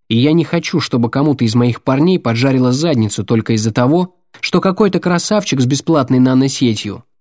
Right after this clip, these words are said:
подлизался к некой бабёнке из менеджеров. Понятно?»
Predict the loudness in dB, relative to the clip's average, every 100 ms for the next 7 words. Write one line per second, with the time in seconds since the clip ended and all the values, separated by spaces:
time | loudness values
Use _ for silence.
0 | -4 0 0 0 -2 -2 0 0 2 0
1 | 0 0 2 2 2 0 2 0 0 -4
2 | -8 -14 _ _ _ _ _ -2 0 0
3 | 0 -4 -4